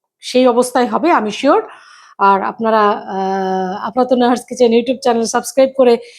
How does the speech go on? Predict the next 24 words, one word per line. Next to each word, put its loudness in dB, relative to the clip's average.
পাইনঅ্যাপেল 2
ডে 6
উপলক্ষে 2
যে 2
রেসিপিগুলো 0
আমি 2
আপনাদের -4
সাথে -10
শেয়ার -4
করছি, -8
সেই 4
রেসিপিগুলো 0
অবশ্যই -2
বাসায় -2
ট্রাই 0
করবেন, 0
তাহলেই 2
আমার -2
সার্থকতা। -10
আপনাদের 2
সবার 2
জন্য 0
অজস্র 0
ভালোবাসা। 0